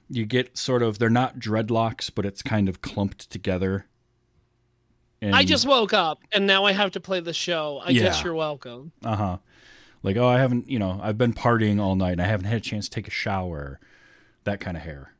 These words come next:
Speaker 1: Um, so yeah, that's who he was reminding me of. I,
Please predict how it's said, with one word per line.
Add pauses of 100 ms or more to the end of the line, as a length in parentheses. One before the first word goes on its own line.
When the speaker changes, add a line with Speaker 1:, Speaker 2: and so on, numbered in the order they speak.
Speaker 1:
Um, (720)
so
yeah,
that's
who
he
was
reminding
me
of.
I,